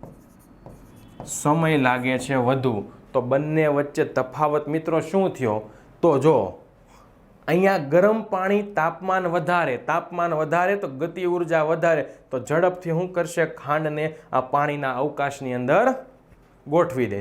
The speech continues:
છે. અહીંયા ઠંડુ પાણી, તાપમાન ઓછું, તાપમાન ઓછું, ગતિ ઉર્જા ઓછી, ગતિ ઉર્જા ઓછી, તો આ ખાંડના જે કણો છે, પાણીના કણોની અંદર ગોઠવતા શું લાગશે? સમય લાગશે. એટલે કે અહીંયા સમય વધારે લાગે છે, અહીંયા સમય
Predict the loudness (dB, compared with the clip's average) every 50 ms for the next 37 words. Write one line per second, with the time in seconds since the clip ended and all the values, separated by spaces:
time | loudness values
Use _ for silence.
0 | -8 -10 -12 -18 -20 -20 -20 -20 -20 -20 -20 -20 -20 -20 -4 0 2 2 2 2
1 | 2 0 0 2 2 2 2 2 2 2 2 2 -2 -2 -2 0 0 0 -2 -4
2 | -2 0 2 2 2 2 0 0 -2 -2 -6 -6 -4 0 0 0 0 0 -2 -4
3 | -2 -2 -2 -2 -4 -6 -6 -4 -4 -4 -4 -2 -4 -2 -2 -4 0 2 4 4
4 | 4 2 2 -2 -4 -4 -2 -2 -2 -2 -2 -2 -2 -2 0 2 2 4 6 4
5 | 4 2 2 0 0 -2 -2 -4 -12 -20 -8 _ -4 -2 0 -2 -2 -4 -8 -10
6 | -8 -6 -4 -2 -2 -2 0 0 0 0 -2 -4 -2 0 0 2 2 2 2 2
7 | 0 0 0 0 0 -2 -2 0 -2 -2 -2 -2 -2 -2 -2 -4 -4 -4 -4 -4
8 | -4 -4 -2 -2 -4 -4 -4 -6 -4 -4 -4 -4 -2 -2 0 0 0 0 0 -4
9 | -4 -4 -4 -4 -6 -12 -20 -18 -2 0 2 4 4 4 4 4 4 4 2 0
10 | -4 -4 -4 -2 -2 -2 -6 -12 -8 -4 -4 -4 -2 -2 -2 -2 -2 0 0 0
11 | 0 0 0 -4 -8 -14 -20 -18 -10 -6 -6 -4 -2 -2 -2 -2 -4 -4 -4 -4
12 | -4 -2 -2 -2 0 -2 -2 0 0 0 0 0 0 0 0 0 0 0 0 -2
13 | -2 -2 -4 -4 -4 -4 -4 -2 -2 -2 -4 -6 -6 -4 -2 0 2 2 4 4